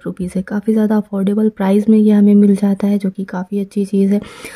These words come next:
अगर आप beginners हैं, आपने कभी स्किन केयर नहीं किया, बहुत सारे लोग ऐसे भी हैं आज के वक्त में भी जो कि स्किन केयर नहीं करते हैं। तो आप अपने लिए first time अगर try करना चाहते हैं या फिर starting ही है आपका, तो अपने लिए ये ज़रूर ले सकते हैं, क्योंकि ये काफ़ी अच्छा scrub है। मैंने इसको यूज़ किया हुआ है,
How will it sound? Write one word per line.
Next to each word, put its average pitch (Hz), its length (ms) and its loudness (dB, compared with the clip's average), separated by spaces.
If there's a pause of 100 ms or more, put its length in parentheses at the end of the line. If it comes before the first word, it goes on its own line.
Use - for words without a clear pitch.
(200)
अगर 196 220 2
आप 196 140 2
beginners 190 440 2
हैं, 196 60 2
आपने 190 200 0
कभी 190 220 2
स्किन 196 240 -4
केयर 190 220 0
नहीं 190 220 4
किया, 196 200 2
बहुत 214 220 2
सारे 220 220 0
लोग 202 220 2
ऐसे 196 280 -2
भी 214 320 4
हैं 196 160 4
आज 185 180 0
के - 140 -2
वक्त 185 240 -2
में 185 220 -2
भी 185 160 0
जो 190 160 0
कि 190 120 -6
स्किन 190 260 0
केयर 185 200 0
नहीं 185 280 2
करते 180 320 -4
हैं। 180 160 0 (1600)
तो 208 160 2
आप 208 340 -4 (260)
अपने 220 260 2
लिए 226 220 2
first 214 280 -4
time 220 180 2
अगर 214 140 0
try 202 240 -6
करना 214 260 0
चाहते 208 320 -4
हैं 208 280 2
या 202 160 2
फिर 196 160 -4
starting 196 440 -2
ही 214 120 4
है 208 100 2
आपका, 202 220 -6
तो 208 120 -4
अपने 196 200 -4
लिए 202 280 0
ये 190 220 -2
ज़रूर 190 320 0
ले 190 120 2
सकते 190 300 -6
हैं, 196 120 -2
क्योंकि 190 220 -2
ये 202 80 0
काफ़ी 196 400 -6
अच्छा 202 280 -6
scrub 202 340 -6
है। 196 80 4
मैंने 190 200 4
इसको 196 220 -2
यूज़ 180 360 -2
किया 196 200 -4
हुआ 185 220 0
है, 196 140 2